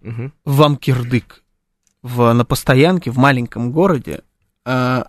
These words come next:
Speaker 2: ну, я в Екатеринбурге не был, но я допускаю, что даже, наверное, в Екатеринбурге. Но в таком городе, как тот же самый Сам-, Самара, там, э, э, Оренбург, ещё что-то, ну, вы не сможете. Сколько бы у вас ни было денег,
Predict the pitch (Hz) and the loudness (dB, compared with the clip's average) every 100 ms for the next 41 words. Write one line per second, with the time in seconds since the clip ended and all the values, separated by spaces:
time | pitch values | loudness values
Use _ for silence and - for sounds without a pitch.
0 | _ 165 180 180 160 151 156 160 156 147 | _ 2 4 4 0 -4 -6 -2 0 0
1 | 135 131 165 214 127 127 143 147 143 165 | 0 2 2 2 2 4 4 4 2 0
2 | 165 - 156 - 139 156 143 131 120 120 | 0 -2 -4 -4 0 2 2 0 0 -2
3 | 123 123 135 131 127 117 107 98 139 151 | -4 -6 -6 -2 0 -2 -4 -2 0 0
4 | - 160 180 160 165 151 151 143 - - | 0 0 2 4 2 2 -2 -4 -6 -16
5 | - - - - 165 147 - 151 143 - | -18 -18 -18 -2 0 0 2 2 2 2
6 | 151 156 - 156 170 175 156 139 139 135 | 0 0 2 4 6 4 2 2 2 4
7 | 135 135 135 135 135 - 147 143 143 139 | 4 4 2 2 0 -2 0 2 2 0
8 | 135 - 151 151 156 185 170 151 143 214 | 0 0 2 4 4 2 4 0 2 2
9 | 196 160 135 123 120 151 170 165 151 151 | 2 2 0 0 -4 -2 0 0 2 0
10 | 143 143 120 - - - 175 175 156 151 | 0 0 0 -2 -10 -2 0 2 4 4
11 | 147 147 123 127 143 180 135 - | 4 2 2 2 2 0 0 -6